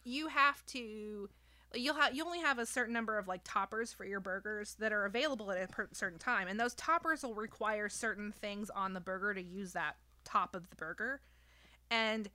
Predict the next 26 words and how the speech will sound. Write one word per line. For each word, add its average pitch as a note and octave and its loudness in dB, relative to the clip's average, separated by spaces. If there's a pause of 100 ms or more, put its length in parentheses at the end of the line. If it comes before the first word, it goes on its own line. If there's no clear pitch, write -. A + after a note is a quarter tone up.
sometimes F4+ 4
it C4 -6
can D4 0
be B3 4
very A3+ 2
challenging G#3 -2
to A#3 -4
get G3 -4
those B3+ 0
<laughs> - -
things B3 0 (320)
on A3 4
the F#3 -4
burger. E3+ -6 (880)
So G3 2 (100)
it's, B3+ 2
it's C#4 -2
a C4+ -2
very B3 4
fun A3 0
game, G3+ -2
and G3+ 2
I A3 4
do A#3 0
have G#3+ 2
the, G3 -6